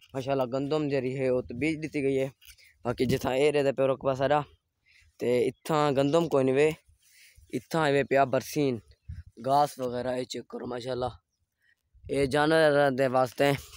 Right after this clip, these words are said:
घास ही वे पिया। ते बाकी इंशाल्लाह व्लॉग, अगले व्लॉग के ज़रूर मिलसूँ, बहुत जल्दी की हुआ ने वीडियो पड़े सूँ। बाकी अगर त-, अगर तुसा संगत आते होते कि हुन की हुआ ने वीडियो पड़ा, वो हुन ही मैं अक्सर तो की हुआ ने वीडियो पढ़ा रहा, जेह्ड़े अहम सवाल हैं उन्हें को पिक करे सां।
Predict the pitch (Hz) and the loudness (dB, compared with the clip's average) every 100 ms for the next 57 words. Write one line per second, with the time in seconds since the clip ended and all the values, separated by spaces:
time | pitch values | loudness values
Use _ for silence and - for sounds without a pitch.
0 | - 127 123 139 135 135 123 110 127 127 | -14 -8 0 0 0 -4 -8 -6 -2 -2
1 | - _ _ _ 123 117 131 - 147 - | -6 _ _ _ -6 -2 -2 -2 -4 0
2 | 147 143 131 143 143 147 156 143 135 147 | 0 0 0 2 2 2 0 -2 0 0
3 | 139 131 135 175 180 165 147 147 - - | 0 -2 0 0 0 0 0 -4 -4 -20
4 | - - 170 175 151 180 160 156 160 165 | -12 0 2 2 2 0 0 -2 0 0
5 | 156 135 156 185 175 160 151 156 - - | 0 0 0 0 2 0 0 -4 -4 -18
6 | - - 143 - 156 156 151 160 139 - | -12 -4 -4 0 2 4 6 4 2 -2
7 | 170 151 151 143 143 131 139 165 - 190 | 2 4 4 4 2 0 -4 -4 -6 -6
8 | - 160 160 147 156 160 151 147 147 139 | -2 2 2 4 2 2 2 0 0 -2
9 | _ - _ 139 131 175 214 175 170 160 | _ -20 _ -10 -2 2 2 2 4 4
10 | 151 143 139 127 147 - - - - 147 | 2 0 -2 2 0 0 -18 -16 -2 0
11 | 131 147 165 170 170 143 143 - 151 135 | 0 0 2 2 2 2 0 -2 -4 -4
12 | 151 143 135 135 135 131 139 _ - _ | 0 0 2 0 0 2 0 _ -20 _
13 | - 151 147 147 127 139 165 180 165 156 | -2 2 2 0 -2 -2 -2 -2 -2 -2
14 | 147 143 123 147 131 - 139 - 135 147 | 0 0 -2 -2 -4 -4 -6 -2 -4 -2